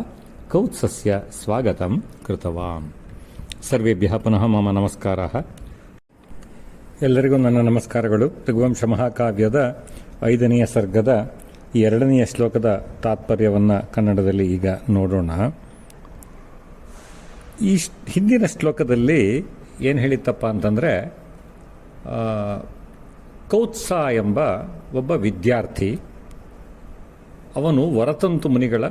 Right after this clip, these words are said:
ಶಿಷ್ಯ, ಅವನು ಶಾಸ್ತ್ರಾಧ್ಯಯನವನ್ನ ಮಾಡಿ ಗುರುದಕ್ಷಿಣೆಯನ್ನ ಕೊಡಬೇಕಾಗಿದೆ,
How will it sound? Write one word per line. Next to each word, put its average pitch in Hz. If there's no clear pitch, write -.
ಶಿಷ್ಯ, 104
ಅವನು 151
ಶಾಸ್ತ್ರಾಧ್ಯಯನವನ್ನ 117
ಮಾಡಿ 95
ಗುರುದಕ್ಷಿಣೆಯನ್ನ 143
ಕೊಡಬೇಕಾಗಿದೆ, 98